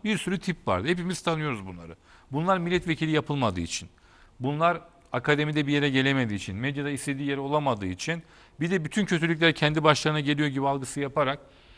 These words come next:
ve Tayyip Erdoğan oy, bak daha acısı, Tayyip Erdoğan ve ak Parti oy kaybetsin diye ezan meselesinde bile "Ezana saldırı olmadı." dediler ya. "Bu olayı büyütmedim." dediler.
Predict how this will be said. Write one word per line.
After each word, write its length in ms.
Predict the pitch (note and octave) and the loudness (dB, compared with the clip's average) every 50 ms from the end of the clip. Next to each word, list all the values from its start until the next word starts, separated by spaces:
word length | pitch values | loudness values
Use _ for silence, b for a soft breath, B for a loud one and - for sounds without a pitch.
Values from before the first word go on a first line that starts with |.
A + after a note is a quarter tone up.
| b b b | b b b
ve 140 | D#3 D#3 D#3 | 0 0 2
Tayyip 320 | - C#3+ C#3+ E3 F#3 F3 | 4 4 6 6 6 6
Erdoğan 320 | F#3 F3+ F3 D#3 E3 D#3 D3 | 6 4 4 2 0 -2 0
oy, 180 | D3 C#3+ B2 | 0 0 0
bak 120 | G#2+ F#2+ - - - | -2 -4 -4 -2 0
daha 200 | C3 D3+ E3 D#3 | 4 6 6 6
acısı, 440 | C3+ A#2 A#2+ - - - G2+ A#2+ - - _ _ b b b b b b b b - | 6 2 2 0 0 -2 -2 -4 -4 -12 _ _ b b b b b b b b -8
Tayyip 340 | - A2+ G#2+ B2 C#3 D3+ D#3+ | -2 -2 0 0 0 0 0
Erdoğan 400 | E3 E3 D#3+ C#3 D3 C#3+ C3+ B2+ | 2 0 2 4 4 4 4 4
ve 60 | C3 | 4
ak 200 | D3 D#3+ - - | 2 2 2 2
Parti 260 | - B2+ A#2 - - | 2 2 2 4 2
oy 120 | C3+ C#3+ - | 0 0 2
kaybetsin 680 | - B2+ A#2 A2+ G#2+ A2+ A2+ - - - D#3+ C#3 G#2 | 2 0 0 2 0 -2 -2 -2 -2 -2 -2 -2 -2
diye 200 | F2 E2 F2+ - - b b b b b b - | -4 -6 -8 -10 -14 b b b b b b -4
ezan 340 | - C3+ B2 A#2+ F#3 G#3 G3 | -2 0 2 6 4 4 4
meselesinde 640 | F#3 E3+ - - D3+ C#3+ C#3 - - C#3+ C#3 C#3+ C3 | 4 0 0 2 2 2 2 0 0 -2 0 0 0
bile 180 | A2+ A2+ B2 B2+ - C3 | 0 -2 -4 -6 -6 -4
"Ezana 320 | C#3 C3+ D#3 F3 F3+ E3 | -4 -2 -2 0 0 0
saldırı 360 | - - D3+ D3+ C#3+ C#3 D3+ | 4 4 4 4 4 2 -2
olmadı." 280 | D#3 D3+ C#3 A#2+ G2+ F2 | -4 -2 -2 -4 -4 -4
dediler 340 | F2+ E2+ D#2+ E2+ E2 E2 E2 | -6 -8 -8 -8 -10 -10 -8
ya. 180 | F2 F2+ F2+ b b b b b b | -10 -10 -12 b b b b b b
"Bu 120 | B2 D#3 F3 | 2 4 4
olayı 280 | F3 E3 E3+ E3+ D#3 B2+ | 6 6 4 4 2 2
büyütmedim." 500 | C#3+ D#3 D#3 D#3 - A#2 G2 F2+ F2 D#2+ | 0 0 0 0 0 -2 0 0 -2 -4
dediler. 400 | E2 D#2+ D#2+ D#2 D2 - - | -6 -8 -8 -12 -14 -16 -18